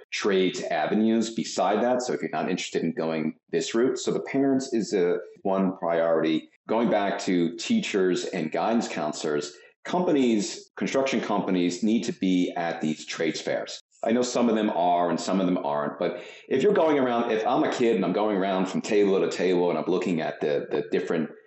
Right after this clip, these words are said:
paths that I can take, maybe I'd be interested in a construction company.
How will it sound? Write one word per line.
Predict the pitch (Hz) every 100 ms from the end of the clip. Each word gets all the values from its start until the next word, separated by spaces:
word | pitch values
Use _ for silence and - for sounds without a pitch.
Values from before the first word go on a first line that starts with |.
| _
paths | - 90 92
that | 95
I | 82
can | -
take, | - - 78 - - _ _ _
maybe | 101 131 - 226
I'd | 190 -
be | 165 120
interested | 120 196 190 113
in | 98
a |
construction | 90 104 - 165 285
company. | - 80 - 67